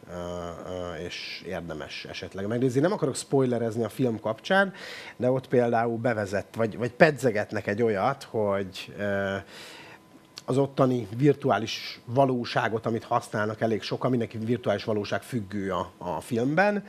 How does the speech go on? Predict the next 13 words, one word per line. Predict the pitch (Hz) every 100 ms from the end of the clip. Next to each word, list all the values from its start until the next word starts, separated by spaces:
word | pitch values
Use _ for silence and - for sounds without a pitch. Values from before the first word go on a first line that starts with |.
| - - -
gyakorlatilag. | 127 - 143 135 147 156 165 180 160
Sokan | - 131 117
eladósodnak | 143 139 135 131 135 123 117
emiatt, | 120 120 117 107
mert | 98 95
sok | 104
kreditet | - 123 123 110 104
vásárolnak, | 107 104 - 107 101 95 92 92
stb. | 104 - 92
stb. | - 156 123
És | 98 95
hát | 104
ugye | 95 95